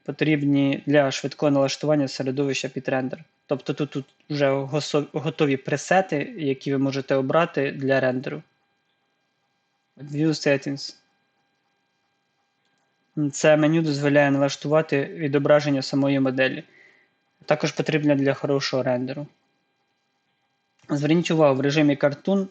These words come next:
мальований, тобто, е, не працюють деякі варіанти відображення моделі. Якщо його натиснути, то Display Style, вимикається два варіанти відображення. Всім дякую за перегляд.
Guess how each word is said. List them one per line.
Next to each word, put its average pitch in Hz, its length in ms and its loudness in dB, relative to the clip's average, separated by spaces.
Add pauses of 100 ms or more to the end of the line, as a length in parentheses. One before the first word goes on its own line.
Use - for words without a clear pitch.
(160)
мальований, 135 640 0
тобто, - 340 -12 (580)
е, 147 100 0
не 143 120 4
працюють 156 400 0
деякі 147 320 4
варіанти 135 400 2
відображення 131 560 -2
моделі. 127 400 -8 (1300)
Якщо - 380 -6
його 135 200 0
натиснути, 165 640 -4 (320)
то 139 120 -6
Display 139 340 -2
Style, 185 460 0 (1400)
вимикається 143 960 0
два 139 640 2 (220)
варіанти 131 640 -4
відображення. 139 680 -4 (200)
Всім 165 280 2
дякую 143 300 2
за 131 140 0
перегляд. 143 520 2